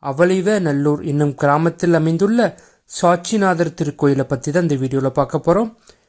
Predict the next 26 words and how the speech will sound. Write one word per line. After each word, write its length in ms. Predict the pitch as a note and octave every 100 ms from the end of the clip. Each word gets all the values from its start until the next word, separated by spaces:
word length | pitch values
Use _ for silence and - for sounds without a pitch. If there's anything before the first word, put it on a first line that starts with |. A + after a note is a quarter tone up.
| _ _
வணக்கம் 440 | C#3+ A3+ B3+ G#3+
மக்களே, 540 | F#3+ F#3 E3 E3+ F#3+ _
நான் 260 | D3+ C3 B2+
உங்கள் 220 | C3 A3+ -
சரோ. 240 | C#3 C3 - _
வாங்க 340 | G3 F#3 C#3+
வீடியோக்குள்ள 300 | B2+ C3 -
போலாம். 400 | C#3 D#3+ F#3+ A3 - - _ _ _
வீடியோ 300 | D#3 D#3 E3
பார்க்கறதுக்கு 420 | D3+ D#3 C#3+ D#3+
முன்னாடி 220 | D3+ F#3
நம்ம 200 | F#3 C#3+
வீடியோக்கு 420 | C3+ C#3 D3 D3
லைக் 260 | C#3+ C#3+ _
போட்டு 220 | D#3+ -
பாருங்க. 540 | - C#3+ C#3+ F3+ A#3 _ _ _ _
நீங்க 280 | F#3 G3 F3+
போற 280 | F3+ F3+ F3
ஒவ்வொரு 280 | D#3 D#3 D3
லைக் 200 | C#3 D3
வந்து 180 | D3
என்னை 200 | D3+ C#3+
அடுத்தடுத்த 480 | C#3 C3+ - C#3 -
வீடியோக்கள் 540 | C#3 C#3+ D3 D3+ D3 C3
எடுத்துக்கொண்டாருக்கு 600 | D3+ C#3+ C3 C3 D3+ B3
உற்சாகப்படுத்தும், 800 | A3 - D3 B2+ B2+ B2+ D3